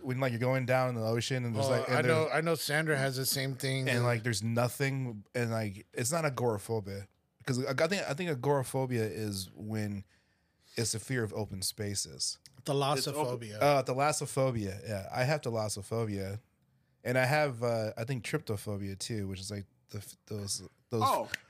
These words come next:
Speaker 1: fucking little patterns of holes
Speaker 2: Yeah,
Speaker 1: or
Speaker 2: the
Speaker 1: whatever.
Speaker 2: holes, whatever.
Speaker 1: Yeah, that, that, that,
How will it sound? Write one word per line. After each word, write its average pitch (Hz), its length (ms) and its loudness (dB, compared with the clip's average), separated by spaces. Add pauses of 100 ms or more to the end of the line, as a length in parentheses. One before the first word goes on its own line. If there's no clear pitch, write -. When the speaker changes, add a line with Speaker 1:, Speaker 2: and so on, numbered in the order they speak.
(140)
Speaker 1:
fucking 160 360 2
little 139 320 2 (580)
patterns 143 360 4
of 113 140 -4
holes 143 340 2
Speaker 2:
Yeah, 160 80 6
Speaker 1:
or - 40 8
Speaker 2:
the 160 40 6
Speaker 1:
whatever. 165 280 2
Speaker 2:
holes, 151 260 -2
whatever. 151 420 -2
Speaker 1:
Yeah, 135 160 6
that, 143 360 4
that, 156 260 2
that, 143 160 2